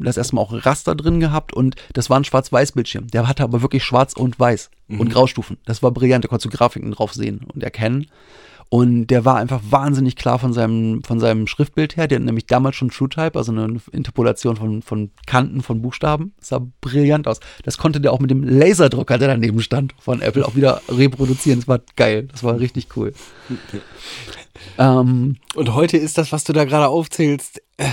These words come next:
Speaker 2: jeder, jeder von euch da draußen, ja, hat mehr Rechenleistung in seiner Hosentasche als die gesamte Highschool in den U S A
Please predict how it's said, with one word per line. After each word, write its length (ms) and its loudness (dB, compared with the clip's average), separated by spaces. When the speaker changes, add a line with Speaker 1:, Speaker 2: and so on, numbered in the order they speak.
Speaker 2:
jeder, 400 2
jeder 280 0
von 180 2
euch 140 2
da 100 0
draußen, 760 -2
ja, 320 0
hat 160 -4
mehr 360 2
Rechenleistung 600 0
in 100 0
seiner 320 2
Hosentasche 1000 -2
als 380 0
die 160 -4
gesamte 580 0
Highschool 600 0
in 180 0
den 140 2
U 120 4
S 180 2
A 420 2